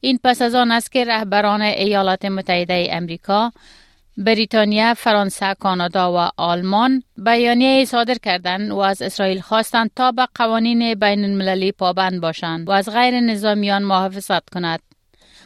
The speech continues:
و در عین حال بر حق اسرائیل برای دفاع از خود در برابر تروریسم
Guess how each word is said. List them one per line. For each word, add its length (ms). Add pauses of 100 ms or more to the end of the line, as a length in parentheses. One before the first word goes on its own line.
(120)
و 80
در 180
عین 180
حال 320 (400)
بر 180
حق 260
اسرائیل 640
برای 340
دفاع 380
از 180
خود 240
در 160
برابر 600
تروریسم 720